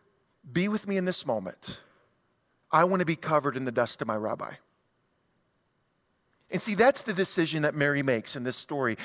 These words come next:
Not to be, not to be lazy and make Martha do all the work, but to simply be with Jesus no matter what's going on. Now, meanwhile, Martha's in the kitchen.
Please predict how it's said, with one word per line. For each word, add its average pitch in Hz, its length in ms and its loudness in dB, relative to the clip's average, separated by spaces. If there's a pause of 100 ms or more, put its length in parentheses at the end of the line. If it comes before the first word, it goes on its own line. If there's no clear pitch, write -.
(200)
Not 190 280 4
to 262 100 -2
be, 220 160 -2 (360)
not 202 260 4
to 262 120 0
be 185 280 0
lazy 165 580 2
and 147 100 -2
make 147 180 -2
Martha 160 360 2
do 143 180 -2
all 139 140 4
the 131 100 -2
work, 139 320 0 (180)
but 254 140 -2
to 240 80 -4
simply 233 400 0
be 175 260 -2
with 202 220 -2
Jesus 156 640 -2
no 170 80 -2
matter 175 240 2
what's 175 300 4
going 202 320 2
on. 254 240 0 (1600)
Now, 196 140 10
meanwhile, 202 720 6 (960)
Martha's 226 540 4
in 208 80 0
the 180 80 0
kitchen. - 440 -4